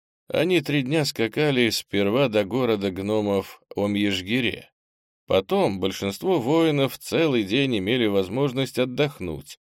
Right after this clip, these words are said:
пока Анарион вёл переговоры. Вечером и подавно гостеприимный народ устроил гулянье в честь приезда его величества,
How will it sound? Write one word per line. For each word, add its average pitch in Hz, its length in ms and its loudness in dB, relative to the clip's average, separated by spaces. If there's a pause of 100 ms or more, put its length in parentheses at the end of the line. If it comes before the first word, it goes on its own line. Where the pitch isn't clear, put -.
(140)
пока 92 400 2
Анарион 101 680 0
вёл 90 320 -2
переговоры. 92 800 -4 (520)
Вечером 190 540 0
и 165 60 0
подавно 104 760 2
гостеприимный 101 880 0
народ 151 440 0
устроил 123 480 0
гулянье 120 580 2
в 101 80 -6
честь 131 320 0
приезда 95 500 0
его 98 260 2
величества, 107 760 -4